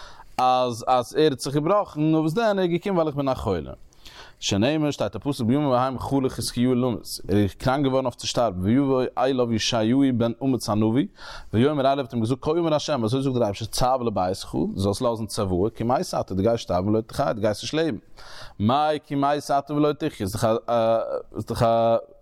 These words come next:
איז דער דאפעלטע לשון. זאגט די גמרא, מא אסתר, בעולם הזע, דער גייסט פושט אוועק פון דער וועלט מיט צד אן חולי,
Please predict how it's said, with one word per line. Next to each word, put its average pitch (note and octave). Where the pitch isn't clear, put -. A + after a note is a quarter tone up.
איז -
דער A2+
דאפעלטע C#3
לשון. A2
זאגט F#2+
די G2+
גמרא, C3+
מא B2+
אסתר, B2
בעולם G#2+
הזע, F2+
דער B2+
גייסט -
פושט -
אוועק A2
פון G#2+
דער A2
וועלט G#2+
מיט G2+
צד F#2+
אן F#2
חולי, B2+